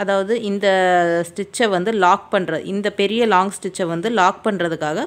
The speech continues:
பக்கத்தில் ஒரு குட்டியாக ஒரு short stitch போடுறோம். அப்புறம்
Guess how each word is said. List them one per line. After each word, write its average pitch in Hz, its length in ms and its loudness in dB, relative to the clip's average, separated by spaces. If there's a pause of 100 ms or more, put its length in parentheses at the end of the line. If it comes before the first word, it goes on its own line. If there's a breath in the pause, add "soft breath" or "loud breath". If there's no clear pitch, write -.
பக்கத்தில் 208 420 -4
ஒரு 269 140 -6
குட்டியாக 208 500 -4
ஒரு 196 140 -4
short 165 280 -2
stitch 165 300 -10
போடுறோம். 139 320 -8 (2250 soft breath)
அப்புறம் 269 280 -2